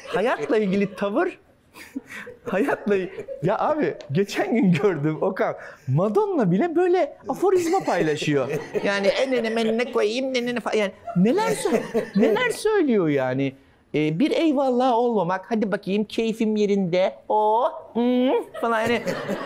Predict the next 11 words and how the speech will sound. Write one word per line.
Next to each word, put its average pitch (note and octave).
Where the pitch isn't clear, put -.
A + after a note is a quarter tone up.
Hani, A3
hani A3
şey F4
vardı G3
bizim F3+
gençliğimizde, F3+
"Bim E4+
bam D#4+
bom, C#4+
çatlasın A3+
düşmanlar." A#3+